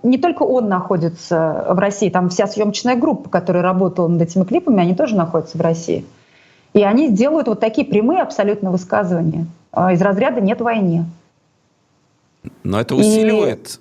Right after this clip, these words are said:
Speaker 2: эффект, что человек остаётся в России и говорит, не намекает,
Speaker 1: Да,
Speaker 2: а
Speaker 1: да, да,
Speaker 2: говорит прямо
Speaker 1: конечно,
Speaker 2: о том,
Speaker 1: да,
Speaker 2: что он
Speaker 1: да.
Speaker 2: думает.
Speaker 1: Я думаю, что это... Мне тяжело говорить от их имени всё-таки, я думаю, то есть лучше спросить у самого Шевчука. Но,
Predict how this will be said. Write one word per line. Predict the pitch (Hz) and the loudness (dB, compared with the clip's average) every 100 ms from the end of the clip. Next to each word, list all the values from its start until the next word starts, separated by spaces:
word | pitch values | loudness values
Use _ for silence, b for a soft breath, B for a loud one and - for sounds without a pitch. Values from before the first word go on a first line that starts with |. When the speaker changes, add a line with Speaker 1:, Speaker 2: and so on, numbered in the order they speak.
| _ - | _ -8
Speaker 2:
эффект, | 117 139 113 - | -4 -4 -6 -6
что | - | -10
человек | - 113 120 113 98 | -6 -4 -4 -4 -6
остаётся | - 110 98 101 | -4 -4 -4 -6
в | |
России | 113 - - 151 | -6 -6 -8 -8
и | - 131 | -4 -2
говорит, | 131 127 117 143 147 - - 101 | 0 -2 -2 -4 -6 -10 -12 -6
не | 110 | -4
намекает, | 110 98 - 120 | -4 -6 -2 2
Speaker 1:
Да, | 185 | 2
Speaker 2:
а | 175 | 2
Speaker 1:
да, | 170 | 0
да, | 170 | 0
Speaker 2:
говорит | 165 165 | 0 0
прямо | 190 | 0
Speaker 1:
конечно, | 180 170 170 | 0 0 0
Speaker 2:
о | |
том, | 170 | 0
Speaker 1:
да, | 165 | 0
Speaker 2:
что | 165 170 | 0 -2
он | 180 | 0
Speaker 1:
да. | 180 170 | 0 0
Speaker 2:
думает. | - 220 | 0 2
Speaker 1:
Я | 247 | 2
думаю, | 311 277 269 | 2 0 0
что | - 254 240 | 0 0 2
это... | 226 233 233 214 196 - - - | 0 0 0 2 0 -4 -8 -2
Мне | 226 240 233 | 2 2 0
тяжело | - 202 247 202 | 0 0 2 2
говорить | 190 190 180 | 2 0 0
от | 190 190 | -2 -2
их | 311 | 0
имени | 330 247 190 | 2 2 0
всё-таки, | 190 180 - | -2 -2 0
я | 175 | 2
думаю, | 180 180 | 2 2
то | 180 | 2
есть | 180 - | -2 0
лучше | 202 190 - | 0 0 0
спросить | 196 190 185 | -2 0 -4
у | |
самого | - 196 190 185 | -2 0 2 -2
Шевчука. | - - - 269 - - B B B B B B B | -4 -12 -2 -2 -2 -6 B B B B B B B
Но, | 226 240 240 233 226 208 - | 2 4 4 2 2 0 -2